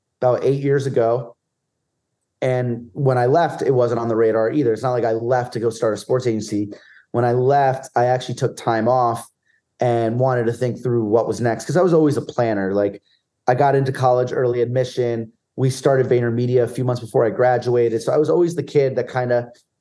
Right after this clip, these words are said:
had what was next before I was even finishing what I was doing. And so my number one thing when I left VaynerMedia,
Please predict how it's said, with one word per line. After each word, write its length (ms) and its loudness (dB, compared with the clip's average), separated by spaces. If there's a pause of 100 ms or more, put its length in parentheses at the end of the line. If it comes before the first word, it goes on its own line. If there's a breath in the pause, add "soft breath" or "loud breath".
(120)
had 380 -2
what 180 4
was 240 -2
next 420 -4
before 300 0
I 60 4
was 120 0
even 200 -4
finishing 480 -4
what 100 0
I 80 2
was 160 -4
doing. 380 2
And 200 -6 (280 loud breath)
so 120 -4
my 120 2
number 260 2
one 220 0
thing 140 -2
when 100 -2
I 60 0
left 220 0
VaynerMedia, 760 0